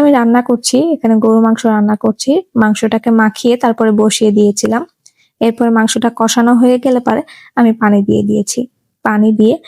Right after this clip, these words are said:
মাংসটাকে ভালো করে সিদ্ধ করে নিয়েছি। এখন ঝোলটাও কমে এসেছে, সেই পর্যায়ে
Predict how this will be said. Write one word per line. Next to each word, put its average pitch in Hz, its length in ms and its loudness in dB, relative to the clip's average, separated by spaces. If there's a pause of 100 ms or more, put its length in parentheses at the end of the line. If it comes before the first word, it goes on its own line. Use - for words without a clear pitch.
(240)
মাংসটাকে 220 520 0
ভালো 214 260 2
করে 220 180 -2
সিদ্ধ 247 320 -2
করে 269 260 -2
নিয়েছি। 226 420 0
এখন 254 280 2
ঝোলটাও 233 460 0
কমে 220 360 2
এসেছে, 226 320 -2 (480)
সেই 220 260 0
পর্যায়ে 226 460 -2